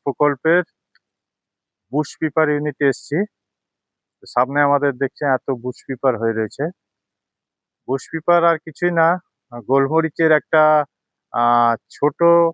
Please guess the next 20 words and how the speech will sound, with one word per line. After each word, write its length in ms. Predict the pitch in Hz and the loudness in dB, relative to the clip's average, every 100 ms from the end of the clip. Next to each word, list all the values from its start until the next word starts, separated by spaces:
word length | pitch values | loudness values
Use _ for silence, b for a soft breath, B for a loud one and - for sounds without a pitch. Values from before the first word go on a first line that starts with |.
| _ _ - | _ _ 0
সংস্করণ। 580 | 135 139 - 135 110 87 - _ _ _ _ _ _ _ 127 | 2 2 0 0 0 -4 -12 _ _ _ _ _ _ _ -2
আমরা 240 | 135 143 | 0 0
গোলমরিচের 640 | 131 139 143 147 131 147 143 _ _ _ _ _ - | 0 -2 -2 -2 0 0 0 _ _ _ _ _ -6
বড় 180 | 120 127 | 0 2
বড় 160 | 131 131 | 2 2
বাগান 380 | 117 117 123 135 | 2 2 2 -2
দেখেছি। 440 | 127 120 131 - 131 123 _ _ _ _ _ - | -6 -8 -10 -4 -4 -4 _ _ _ _ _ -6
গোলমরিচ 440 | 120 120 127 131 | -6 -2 -2 -2
সাধারণত 480 | - 120 127 127 - 127 123 - _ _ _ _ _ | -2 0 2 0 -2 0 0 -4 _ _ _ _ _
লম্বা 420 | 101 117 120 131 127 | 0 0 2 2 2
গাছ, 340 | 117 123 127 - _ _ _ - | 2 0 0 -10 _ _ _ -14
আহ, 140 | 107 | -14
সেই 220 | 101 120 120 | -6 -4 0
গাছের 340 | 123 117 131 110 | -2 -2 -6 -2
গোড়ায় 320 | 113 123 123 | 0 0 0
বসিয়ে 360 | 117 - 127 120 | -6 -10 -6 -2
গাছে 320 | 113 113 131 | -2 -2 -6
তুলে 260 | 120 120 123 | -10 -8 -8
দিয়ে 180 | 113 123 | -4 -4
গোলমরিচ 440 | 110 113 120 120 | -4 -4 -4 -6